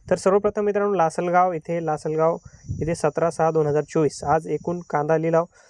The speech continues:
दोनशे सव्वीस नग आले होते मित्रांनो. आणि आवक, कांद्याची जी आवक आहे ती पंचेचाळीसशे रु-, पंचेचाळीसशे क्विंटल इतकी आवक होती. आणि उन्हाळ कांदा सत्तावीसशे त्रेपन्न रुपये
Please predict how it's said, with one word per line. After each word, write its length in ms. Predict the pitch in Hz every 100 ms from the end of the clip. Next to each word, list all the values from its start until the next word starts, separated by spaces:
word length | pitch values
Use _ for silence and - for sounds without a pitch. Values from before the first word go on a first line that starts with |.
| _
दोनशे 300 | 151 156 180
सव्वीस 360 | 165 165 175 190
नग 140 | 170 170
आले 160 | 156
होते 160 | 156 160
मित्रांनो. 380 | 151 151 151 170 - - - - -
आणि 220 | 147 175
आवक, 360 | - 151 175 - _ _ _ _ _ _ _ _ _ _ _
कांद्याची 380 | 156 151 175 190
जी 120 | 175
आवक 280 | 170 165 165
आहे 100 | 170
ती 200 | 170 175 -
पंचेचाळीसशे 800 | 151 147 165 170 170 170 - 170
रु-, 100 | 175 - _ -
पंचेचाळीसशे 560 | 151 147 170 170 - 143
क्विंटल 460 | 156 156 175 135
इतकी 260 | 143 - 165
आवक 260 | 156 170
होती. 220 | 160 147 180 _ - -
आणि 160 | 151 170
उन्हाळ 300 | 156 170 190
कांदा 320 | 165 139 131
सत्तावीसशे 580 | - 160 - 180 165 190
त्रेपन्न 440 | 170 160 - 180
रुपये 360 | 180 175 180